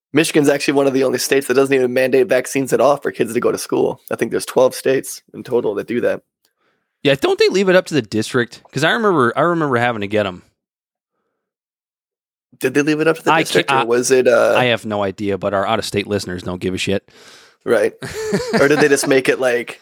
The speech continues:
Speaker 1: vi-, like, uh, like, encourage it strongly?
Speaker 2: I mean, I know that y-, there's still exemptions, right? There's always,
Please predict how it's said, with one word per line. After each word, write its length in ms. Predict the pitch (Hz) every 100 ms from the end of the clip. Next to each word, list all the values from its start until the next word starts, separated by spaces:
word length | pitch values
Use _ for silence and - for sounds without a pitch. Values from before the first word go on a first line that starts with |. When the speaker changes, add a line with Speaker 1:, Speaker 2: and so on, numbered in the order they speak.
| _ _ _ _
Speaker 1:
vi-, 320 | 139 127 135
like, 360 | 117 123 113 - _ -
uh, 360 | 123 110 104 - _ _ _ _ _ _ _ _ _ _ _ _ _ _ _ _ _ _
like, 220 | 127 123 -
encourage 560 | 139 120 - 135 135 117
it 80 |
strongly? 580 | - 127 117 107 95 110 _ - - -
Speaker 2:
I 80 | 165
mean, 160 | 202
I 60 | 208
know 180 | 220 220
that 140 | 196
y-, 140 | 185 196
there's 140 | 196
still 140 | - 165
exemptions, 580 | 120 135 131 95 95 98
right? 160 | 104
There's 160 | 107 107
always, 220 | 107